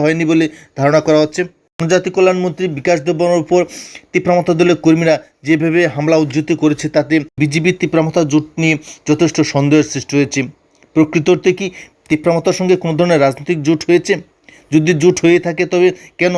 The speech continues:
তিপ্রামাত্রার কর্মীরা জোটের বৃহত্তম অংশীদার বিজেপি দলের, বিজেপি দলের বরিষ্ঠ নেতা তথা মন্ত্রী বিকাশ দেববর্মার উপর আক্রমণ সংঘটিত করলো? এই নিয়ে বিজেপি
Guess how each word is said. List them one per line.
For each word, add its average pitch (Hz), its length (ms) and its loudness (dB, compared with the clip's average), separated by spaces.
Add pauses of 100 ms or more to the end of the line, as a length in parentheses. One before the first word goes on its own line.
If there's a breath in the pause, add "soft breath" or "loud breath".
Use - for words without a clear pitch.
(320)
তিপ্রামাত্রার 165 580 0
কর্মীরা 156 300 2 (380 loud breath)
জোটের 165 320 2
বৃহত্তম 156 400 0
অংশীদার 151 360 0 (640 loud breath)
বিজেপি 156 340 2
দলের, 165 220 2 (720 loud breath)
বিজেপি 139 340 -2
দলের 175 240 2
বরিষ্ঠ 151 260 2 (120)
নেতা 165 180 -2 (140)
তথা 160 260 0
মন্ত্রী 151 260 0 (720 loud breath)
বিকাশ 135 380 0
দেববর্মার 147 340 -2
উপর 151 160 0 (160)
আক্রমণ 147 300 -4
সংঘটিত 139 300 -4 (100)
করলো? 165 180 4 (380)
এই 151 180 2
নিয়ে 160 200 2
বিজেপি 147 300 -2